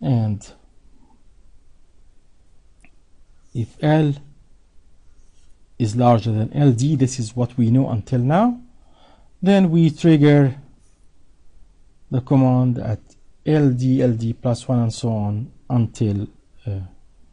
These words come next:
we decide on all the new commands. So this picture shows actually the final algorithm. We have just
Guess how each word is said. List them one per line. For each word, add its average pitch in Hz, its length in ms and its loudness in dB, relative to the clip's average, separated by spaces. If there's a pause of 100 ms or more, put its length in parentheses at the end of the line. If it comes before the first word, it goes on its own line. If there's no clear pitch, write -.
(1400)
we 113 300 -4
decide 104 640 -4 (240)
on 104 320 -4
all 95 320 -6 (640)
the 107 160 -4
new 95 360 -4
commands. - 580 -12 (960)
So 165 200 -4
this - 580 -2 (540)
picture - 360 -4
shows 135 720 -4 (100)
actually 120 600 -6 (960)
the 127 220 -2
final 127 540 2
algorithm. 98 580 -6 (1300)
We 139 180 2
have 120 220 2
just - 320 -4